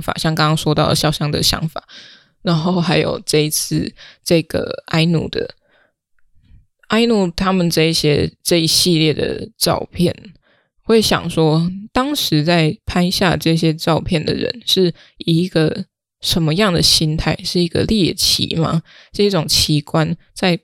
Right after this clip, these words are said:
拍摄下，哦，原来只是当地原住民，当地生活，还是他只是纯粹的拍下他的朋友，还是他想要有种殖民的心态？这些，就是我当下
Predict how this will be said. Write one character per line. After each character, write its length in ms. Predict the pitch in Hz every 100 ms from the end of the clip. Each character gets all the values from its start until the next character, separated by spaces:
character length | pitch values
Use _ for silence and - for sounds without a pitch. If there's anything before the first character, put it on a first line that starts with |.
| -
拍 240 | 202 190
摄 260 | 185 202 175
下， 320 | 170 170 -
哦， 200 | - 180
原 140 | 175 160
来 140 | 160
只 120 | 160
是 160 | 165 180
当 300 | - 175 185
地 180 | 220 185
原 220 | - -
住 240 | 151 175 -
民， 300 | - - 165 - -
当 200 | 196 226
地 140 | 196
生 340 | - 156 160
活， 180 | 165 - -
还 120 | 156
是 120 | 208
他 160 | 196 196
只 200 | - 143
是 60 |
纯 320 | 147 - 156 151
粹 260 | - 175
的 160 | - - - - -
拍 220 | - 233
下 160 | 254 190
他 100 | 185
的 80 |
朋 300 | 175 175 151
友， 240 | 156 131 - - - _
还 180 | - 185
是 560 | 175 220 202 180 - - _ _ _ _ _ _ _
他 200 | - 208
想 160 | 214 180
要 280 | 156 175 - _ _ _
有 160 | - 185
种 200 | 196 160
殖 280 | - 151 165
民 260 | 180 143 147
的 140 | 147
心 380 | - - 147 156
态？ 200 | - - - - - _ _ _ _ -
这 180 | 233
些， 300 | 262 247 240 240 _ _ _ _ _ _ - _ _ _
就 140 | -
是 140 | 262 285
我 260 | 190 - -
当 220 | 156 170
下 260 | - 160